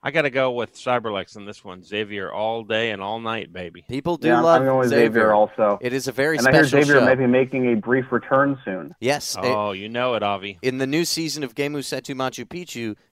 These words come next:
Speaker 2: Xavier plays Xavier Renegade Angel.
Speaker 1: But I have to say, Ballmasters is a fantastic show that I think will win this one. I think it's gonna win it.
Speaker 2: You, but you just said the other one would win it.
Speaker 1: I'm torn. Avi said it.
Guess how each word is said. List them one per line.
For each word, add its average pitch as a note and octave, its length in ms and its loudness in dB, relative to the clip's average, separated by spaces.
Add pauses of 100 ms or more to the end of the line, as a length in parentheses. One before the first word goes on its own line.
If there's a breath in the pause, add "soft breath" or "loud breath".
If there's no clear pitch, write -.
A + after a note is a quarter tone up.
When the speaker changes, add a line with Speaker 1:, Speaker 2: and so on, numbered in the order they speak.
Speaker 2:
Xavier C3+ 440 -4
plays B2+ 420 -2
Xavier A#2 440 -4
Renegade G#2+ 460 -4
Angel. G#2 440 -8 (1120 soft breath)
Speaker 1:
But A#2 140 -4
I A#2 60 2
have D3 220 2
to D#3 100 -10
say, C#3 240 -4
Ballmasters C3 840 -4
is G#2 260 -10
a G2 80 -14
fantastic A#2 680 -8
show B2 420 -6
that G2+ 280 -4 (580)
I A#2 60 -14
think B2+ 260 -14
will A#2 140 -10
win A2+ 220 -8
this F#2 200 -14
one. E2+ 140 -20 (180)
I - 60 -20
think - 240 -16
it's G#2+ 120 -18
gonna G2+ 200 -16
win F#2+ 160 -12
it. F2 80 -20 (340)
Speaker 2:
You, C#3 160 -6 (120)
but D#3 140 2
you E3 80 -8
just F3+ 180 -4
said F#3+ 140 -4
the F#3 100 -2
other A3 180 2
one A#2+ 200 -2
would G2+ 100 -8
win F#2 200 -6
it. E2+ 120 -10 (480)
Speaker 1:
I'm G#2 240 -6 (160)
torn. C#3 320 -8
Avi D3+ 300 2
said E3+ 260 0
it. G#2+ 140 -4